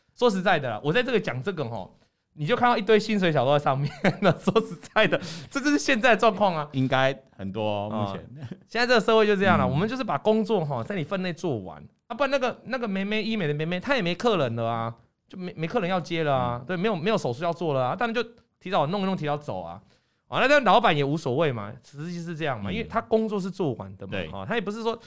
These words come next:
Speaker 1: 工作都丢着，哦，扫地顶，他，他也没有，他扫地也是扫完了啊，只是他在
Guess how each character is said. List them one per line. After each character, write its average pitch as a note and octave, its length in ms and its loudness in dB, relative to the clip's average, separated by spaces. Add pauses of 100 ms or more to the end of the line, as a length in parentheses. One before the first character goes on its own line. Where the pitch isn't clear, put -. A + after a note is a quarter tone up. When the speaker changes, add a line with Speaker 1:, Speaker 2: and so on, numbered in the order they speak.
(140)
Speaker 1:
工 A3 220 -2
作 G#3+ 100 -4
都 G#3+ 80 -2
丢 G3+ 320 0
着， D3+ 320 0
哦， D3+ 140 -2
扫 D3 180 0
地 G#3 160 -4
顶， D3+ 240 -6
他， A#3+ 160 -4
他 C4 140 0
也 A#3+ 80 6
没 G#3 80 2
有， G#3 120 2 (220)
他 B3 140 -2
扫 C#3+ 180 -2
地 A3 100 -4
也 F#3+ 60 2
是 D#3+ 100 -2
扫 C#3+ 180 -2
完 A2+ 140 0
了 C3 80 -2
啊， C#3 180 -2 (380)
只 E3+ 80 -8
是 A#3 80 0
他 G#3+ 140 4
在 G#3+ 240 4